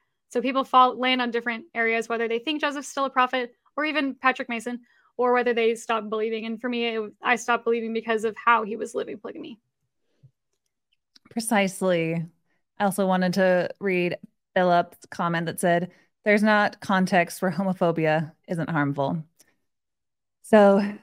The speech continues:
Speaker 2: there are, uh, there are definitely, uh, systems at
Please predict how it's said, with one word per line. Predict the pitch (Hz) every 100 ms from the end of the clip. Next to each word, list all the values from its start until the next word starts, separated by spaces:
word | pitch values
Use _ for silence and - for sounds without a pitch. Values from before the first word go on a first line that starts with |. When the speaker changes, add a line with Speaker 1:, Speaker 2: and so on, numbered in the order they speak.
| _ _ _ _ _
Speaker 2:
there | 220 214 202 -
are, | 202 202
uh, | 202 202 202 185 _ _ _ _ - - _ _
there | 240 262 247
are | 226 220
definitely, | 196 247 302 330 349 330 320 330 311 _ _ -
uh, | 226 226 220 214 _ _
systems | - 277 - 285 302 320 - -
at | -